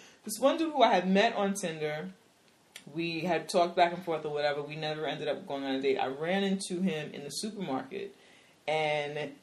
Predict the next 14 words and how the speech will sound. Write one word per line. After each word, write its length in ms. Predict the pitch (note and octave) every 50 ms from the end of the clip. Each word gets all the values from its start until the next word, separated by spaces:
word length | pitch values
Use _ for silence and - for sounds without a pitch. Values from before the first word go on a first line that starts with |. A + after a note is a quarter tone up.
| _ _ _ _ _ _ _ _ _ _ _ - D#3+ E3
we 100 | F#3 F3+
talked, 480 | F#3 - G3 F3+ F3 F3+ A3+ C4+ -
and 100 | G#3 F3+
we 60 | D#3+
were 60 | D#3 E3
having 260 | F3 E3 D#3+ E3 E3+
a, 60 | D#3+
like, 320 | D#3 D#3+ D3+ C3 D3 - -
a 40 | C3
pleasant 360 | - - D#3+ D#3 D#3 E3+ D#3+
exchange 560 | D#3 D#3 - - D#3 D3+ D3+ D#3 E3 E3 E3
or 60 | D#3
whatever. 640 | D3+ D3 D3+ D#3+ E3 E3 D#3+ D3+ D3 D3 D#3+ D#3 - - - -
And 680 | D#3 D#3+ D#3+ D#3+ D#3 D#3 D#3 D#3 D#3 D#3 D#3+ D#3+ D#3+